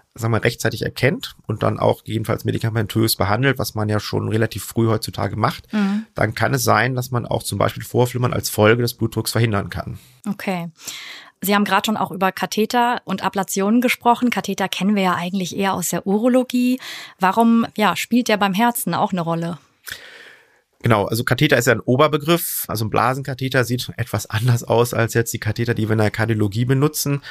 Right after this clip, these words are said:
Speaker 1: Auch da gibt's aber verschiedene Katheter. Ähm, gemeinsam ist eigentlich allen Herzkatheteruntersuchungen, dass wir irgendwie mit einem Katheter zum Herzen müssen.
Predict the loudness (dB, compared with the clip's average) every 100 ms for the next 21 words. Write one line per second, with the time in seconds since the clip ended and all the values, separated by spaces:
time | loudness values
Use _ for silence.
0 | -18 -18 -18 -6 2 4 4 2 2 -2
1 | -2 2 2 2 -2 0 0 2 0 -2
2 | -2 0 0 -2 -6 -16 -20 -20 -16 -4
3 | 0 2 2 0 -4 -2 -2 0 0 2
4 | 2 0 -4 -8 -8 -2 -2 -2 -6 -4
5 | -2 0 0 -2 0 -2 -2 2 4 2
6 | 0 _ _ _ _ _ -20 -2 2 2
7 | 0 0 -2 -2 -4 -4 -4 -2 0 0
8 | 0 0 0 0 0 2 2 0